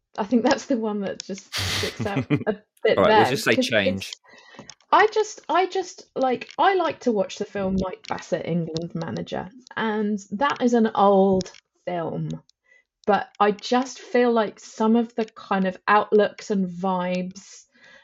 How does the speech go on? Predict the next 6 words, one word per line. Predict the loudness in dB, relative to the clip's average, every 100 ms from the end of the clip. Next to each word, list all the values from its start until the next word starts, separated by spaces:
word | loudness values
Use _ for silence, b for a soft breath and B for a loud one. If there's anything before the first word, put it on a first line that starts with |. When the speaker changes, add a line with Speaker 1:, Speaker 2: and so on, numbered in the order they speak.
| b 2
Speaker 1:
um, | 4 4 0 0
emanating | 2 4 4 0 -2 -2 0 -2
from, | -6 0 2 4 2 -2 -6 0
uh, | 0 0 -4 -8
the, | -10 0 0 0 -4 -8 -6
uh, | -4 -4 -6